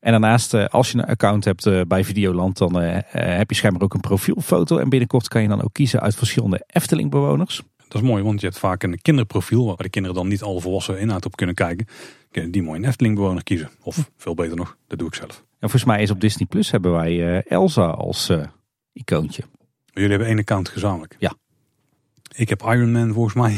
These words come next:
Speaker 2: <laughs> De kinderen die hebben ook Elsa. Die hebben we ook, ja.
Speaker 1: Heel stiekem moet ik toegeven dat ik, eh, zelf ook minstens net zo groot fan ben van Frozen als de dochters, hoor. <laughs>
Speaker 2: Zijn ze groot fan?
Speaker 1: Waren ze eigenlijk. <laughs> Ik moet
Speaker 2: Oh.
Speaker 1: zeggen, ze groeien eruit.
Speaker 2: En jij?
Speaker 1: Ja, ik blijf, eh, wel toch wel fan, hoor.
Speaker 2: Oeh, la-,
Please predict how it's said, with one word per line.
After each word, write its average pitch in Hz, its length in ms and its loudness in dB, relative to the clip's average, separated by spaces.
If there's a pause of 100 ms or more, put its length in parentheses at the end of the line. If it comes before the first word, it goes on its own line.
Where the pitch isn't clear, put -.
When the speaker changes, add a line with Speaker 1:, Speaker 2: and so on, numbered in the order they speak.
Speaker 2:
<laughs> - 60 -8
De 127 100 2
kinderen 117 340 0
die 107 100 0
hebben 107 200 -2
ook 190 140 -2
Elsa. 104 260 0
Die - 100 -12 (220)
hebben 175 280 2
we - 60 -20
ook, - 140 -20
ja. 165 180 0 (240)
Speaker 1:
Heel 87 180 -2
stiekem - 260 -2
moet 82 100 -2
ik - 60 -8
toegeven 90 400 2
dat 87 100 2
ik, 92 180 -2
eh, 92 260 4
zelf 92 260 0
ook 87 100 -4
minstens 123 420 2
net 113 140 2
zo 104 100 -4
groot 98 220 0
fan 90 200 2
ben 85 120 0
van 92 120 0
Frozen 87 440 0
als 80 180 -4
de 80 260 -4
dochters, - 360 -6
hoor. 143 120 -2 (560)
<laughs> - 500 -20
Speaker 2:
Zijn 117 200 -2
ze 110 60 -2
groot 110 200 2
fan? 123 220 -2 (420)
Speaker 1:
Waren 143 480 2
ze - 80 -2
eigenlijk. - 500 2
<laughs> - 40 0
Ik - 120 -2
moet 117 80 0
Speaker 2:
Oh. - 60 0
Speaker 1:
zeggen, 139 220 4
ze 117 120 2
groeien 151 320 2
eruit. 131 380 -2 (380)
Speaker 2:
En 101 80 -2
jij? 165 200 2 (600)
Speaker 1:
Ja, - 120 -16
ik 87 80 -6
blijf, 82 360 -4
eh, 104 80 4
wel 110 120 0
toch 123 140 0
wel 131 100 2
fan, - 180 -4
hoor. 92 140 2
Speaker 2:
Oeh, 85 340 -2
la-, 82 100 -10